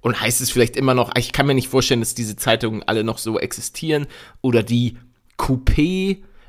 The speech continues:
irgendwie so hießen die alle. Äh, weil ich natürlich dann auch mal, als ich <laughs> ein bisschen älter war, da mal, äh, einen Blick drauf geworfen hab.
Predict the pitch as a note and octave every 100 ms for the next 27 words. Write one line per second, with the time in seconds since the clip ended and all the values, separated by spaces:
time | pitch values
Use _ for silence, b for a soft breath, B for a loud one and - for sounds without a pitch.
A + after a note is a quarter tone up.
0 | - D#3 D#3 C3 B2 C3+ C3+ A#2+ G2+ -
1 | F2+ A#2+ C3 B _ - A2 G2+ A2+ A#2+
2 | C3+ A#2 A#2+ A#2 - G2+ B1+ B2+ A#2 F#2
3 | F#2 - - - - B2 B B - -
4 | - G#2+ G#2 A2 G2+ G2+ G2+ G2+ G2+ G#2
5 | G2 - F#2 C#2+ A#2 A#2 D3+ F#3 - C3+
6 | - A2+ G2+ F2+ - G2+ C3+ -